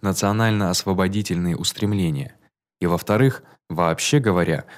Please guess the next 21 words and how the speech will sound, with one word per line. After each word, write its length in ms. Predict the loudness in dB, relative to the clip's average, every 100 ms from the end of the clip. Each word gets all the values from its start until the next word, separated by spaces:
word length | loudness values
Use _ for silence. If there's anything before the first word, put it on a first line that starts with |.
| -6
пролетариат 680 | -2 0 0 2 4 2 2
не 180 | 2
будет 360 | 4 4 2 2
поддерживать 640 | -2 0 0 0 0 -2 -2
так 140 | -2
называемое 760 | 0 0 2 2 2 2 0 -2 -6
национально-освободительное 1400 | -4 0 2 2 2 2 0 -2 -2 0 0 0 0 0 0
движение, 580 | -2 0 0 0 -2 -8 -20 -10
так 240 | -2 -2 0
как 160 | 0
до 80 | 2
настоящего 760 | 0 0 2 2 2 0 0 0
времени 460 | 2 2 0 -2 -8 -20 -6
всякое 460 | 0 0 2 0
такое 560 | 0 -4 0 2 2 2
движение 600 | -2 0 0 2 0 -2 -8
совершалось 600 | -8 -2 -2 2 4 4 0
в 100 | 0
пользу 320 | 2 2 2
буржуазии, 840 | 0 0 2 2 2 0 -2 -4 -16 -8
развращало 800 | -4 -2 0 -2 0 2 2 0